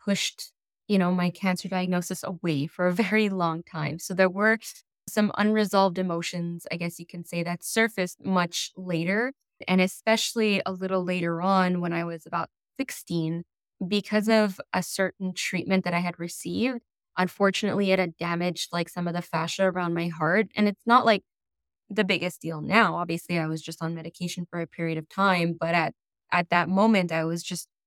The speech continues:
you know, reliving that again, like, "Oh, no, like, here's something else I need to, I need to face, you know, of, of something so, you know, critical to put to your body." Like,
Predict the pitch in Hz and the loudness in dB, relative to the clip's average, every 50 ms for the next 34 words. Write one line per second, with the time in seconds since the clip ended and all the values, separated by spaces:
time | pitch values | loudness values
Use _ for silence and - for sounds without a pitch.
0 | _ _ _ - 190 190 185 175 170 196 208 202 185 180 214 220 240 247 208 180 | _ _ _ 2 6 6 6 6 4 2 2 4 6 4 4 6 6 4 4 2
1 | 180 175 160 - 170 170 165 170 160 - 190 190 175 165 165 165 165 165 - - | 0 -2 -2 -2 0 0 0 -2 -2 0 0 0 0 -2 -4 -8 -12 -14 -2 2
2 | - 240 214 190 180 175 180 208 254 247 180 156 156 160 190 - _ _ _ 208 | 4 6 6 6 4 4 6 8 8 8 8 6 2 -4 -8 -14 _ _ _ 2
3 | 190 185 180 - _ _ _ _ _ _ _ _ _ _ - 262 254 233 - - | 2 2 2 0 _ _ _ _ _ _ _ _ _ _ 4 4 4 4 4 2
4 | 240 226 220 185 175 175 180 277 330 302 - - 220 196 196 190 185 180 - - | 0 2 2 0 2 4 6 6 6 4 2 -2 -2 0 0 0 -2 -4 -4 -2
5 | 185 175 165 - - 180 180 180 180 175 - 175 - - - 220 202 190 156 147 | -2 -2 -2 -2 -2 -4 -2 -4 -4 -6 -10 -18 -20 -6 -2 0 0 0 0 -4
6 | 156 - - 175 170 175 190 196 196 180 156 - - - 180 170 - - 185 - | -6 -8 -6 -4 0 2 2 4 2 2 0 -4 -4 -4 -4 -2 -2 -4 -4 -2
7 | 185 180 175 - - 180 180 175 175 170 - _ _ _ _ _ - 175 170 160 | -2 -4 -4 0 0 2 2 2 0 -4 -8 _ _ _ _ _ -2 0 0 0
8 | 160 - - - 254 269 311 - - 226 202 214 - 240 233 - - 214 - - | -2 -4 0 2 4 4 4 4 4 4 4 4 2 -2 -4 -4 -6 -6 -4 -4
9 | 226 202 190 185 180 175 196 233 262 262 208 170 170 170 170 | -4 -2 -2 -2 0 4 6 6 6 6 4 2 0 -2 -4